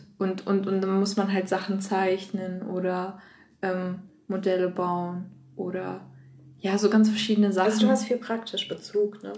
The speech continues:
Speaker 1: Genau, und das ist auch etwas, was die aufgebaut haben. Also es ist nicht von Tag eins auf Tag zwei gleich so, „Okay, jetzt baust du ein Modell von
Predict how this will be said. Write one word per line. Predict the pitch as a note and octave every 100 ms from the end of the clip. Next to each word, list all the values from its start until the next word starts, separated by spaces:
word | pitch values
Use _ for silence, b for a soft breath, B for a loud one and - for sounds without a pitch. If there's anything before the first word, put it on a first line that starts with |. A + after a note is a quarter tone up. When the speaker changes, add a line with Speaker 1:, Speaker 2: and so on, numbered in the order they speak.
| A3+
Speaker 1:
Genau, | A#3+ G#3+ G3 F#3
und | F#3+ F#3+ - - _ -
das | - G#3 G#3+
ist | A3 A3
auch | - G3+ G#3
etwas, | - G3+ G3+ G3 -
was | G3 G3 -
die | G3 F#3+ F#3+ F#3 -
aufgebaut | F3+ F#3 - G3 F#3 F3 -
haben. | F3+ F3+
Also | F3 F3+
es | F#3 -
ist | G3 G3
nicht | G3 -
von | - F#3 F#3 B B -
Tag | F#3 - F3
eins | F#3 G3
auf | - -
Tag | F3+ -
zwei | - F3+ F#3
gleich | F#3 F#3 F#3
so, | F#3+ F#3
„Okay, | - A3
jetzt | F#3+ -
baust | G3+ G#3 G#3+
du |
ein | F3+
Modell | F#3 G#3+ B3
von | A#3+ G3 -